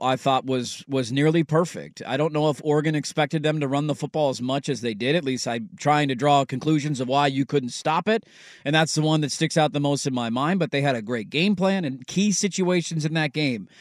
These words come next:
Late in the game, you get down by the goal line, and what do you do? You throw to a tight end you haven't thrown to all season. Oregon doesn't cover him. Of course, he gets it.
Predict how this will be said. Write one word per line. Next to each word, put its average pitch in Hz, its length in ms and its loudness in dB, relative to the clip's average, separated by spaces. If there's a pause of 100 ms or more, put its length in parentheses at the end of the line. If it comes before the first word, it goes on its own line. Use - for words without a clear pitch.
(220)
Late 175 180 4
in 190 80 -2
the 185 60 6
game, 175 240 4
you 151 100 4
get 160 160 2
down 165 220 4
by 160 140 4
the 151 100 0
goal 156 240 2
line, 123 220 -2
and 123 100 -2
what 147 100 2
do 170 80 0
you 165 100 4
do? 165 140 2
You 143 160 0
throw 175 220 0
to 165 120 2
a 147 60 0
tight 165 260 2
end 165 160 2
you 143 60 2
haven't 156 200 2
thrown 156 260 0
to 156 180 0
all 143 180 2
season. 120 440 -4
Oregon 135 260 -2
doesn't 135 280 0
cover 170 280 0
him. 170 80 0
Of 160 120 -2
course, 151 260 0
he 147 80 -4
gets 131 280 -4
it. 90 140 -10